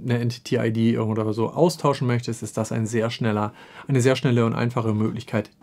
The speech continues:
dies zu machen. Aber ich sagte ja schon zu Anfang des Videos,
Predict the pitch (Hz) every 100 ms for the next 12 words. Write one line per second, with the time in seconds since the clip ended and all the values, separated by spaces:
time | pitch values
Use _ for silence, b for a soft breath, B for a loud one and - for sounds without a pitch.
0 | - 110 107 - - - 139 98 - -
1 | - _ _ b b b b _ _ _
2 | _ _ _ - - _ _ _ _ _
3 | _ B B B B B 135 139 127 135
4 | 190 190 165 175 - - 175 196 139 120
5 | 123 127 143 156